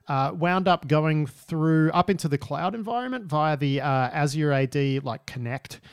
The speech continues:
um, uh, thingy, and, um, torched their, their Azure, uh, uh, tenant as well, tenancy as well. And, um, you know, it's just, this, this one's a pretty harrowing read, I guess, because it's just like,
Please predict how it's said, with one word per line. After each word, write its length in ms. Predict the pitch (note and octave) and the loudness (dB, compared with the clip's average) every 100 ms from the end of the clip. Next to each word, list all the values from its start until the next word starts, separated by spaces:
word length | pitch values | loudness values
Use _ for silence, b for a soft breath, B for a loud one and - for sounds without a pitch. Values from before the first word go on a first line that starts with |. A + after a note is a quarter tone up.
| B - | B -8
um, 480 | B2+ B2 A#2+ A2+ - | -4 -2 -4 -10 -10
uh, 160 | B2+ A#2 | -10 -8
thingy, 420 | - G3 B3 B3 B B B B | -2 2 4 2 B B B B
and, 440 | F3 F3 F3+ F3 G3 | -2 0 0 0 2
um, 540 | F#3+ F#3 F3+ F3 D#3+ _ - | 2 2 0 -6 -16 _ -10
torched 600 | - E3+ F#3 - - - | -2 2 0 -2 -10 -4
their, 360 | F3 E3+ E3 E3 | 0 2 2 2
their 380 | F#3 F3 F3 F#3 - | 0 2 0 -2 -6
Azure, 500 | - G3 A#3+ E3 A#2 - | -2 0 2 0 0 -2
uh, 40 | |
uh, 460 | C#3 C3 C#3+ C3+ B2 | -2 0 -2 -4 -4
tenant 360 | - C3 A2+ | -4 -6 -6
as 220 | C3+ B2+ | -8 -8
well, 600 | B2+ B2 G#3+ C#3+ A#2 F3+ - B B B | -6 -2 2 2 0 -4 -8 B B B
tenancy 400 | D#3+ C#3+ C#3 D3 | 0 0 0 -2
as 120 | B2+ | -4
well. 320 | D#3+ F3+ C#3+ - | 0 2 2 0
And, 280 | F3+ F3+ F3 | -2 -2 2
um, 200 | F#3 E3+ | 2 2
you 80 | G#3+ | 0
know, 100 | A#3+ | 0
it's 160 | F3 - | 0 0
just, 220 | E3+ D3 F3 | -6 -6 -2
this, 160 | F#3+ F#3 | 0 -2
this 240 | F3+ G3+ | -2 0
one's 140 | A3+ E3+ | 0 0
a 60 | |
pretty 240 | - G3+ D#3 | -2 -2 -2
harrowing 520 | A2+ E3 E3 D#3+ C#3 | 0 2 4 4 2
read, 300 | D3 F3 G3 | 2 2 2
I 80 | F#3 | 0
guess, 320 | F#3+ G3 - | 0 -2 -2
because 380 | - D#3 D3+ C#3 | -4 0 0 0
it's 180 | C#3 | -2
just 260 | - D3+ - | -2 -4 -2
like, 380 | D3 C3+ C3 | -4 -4 -4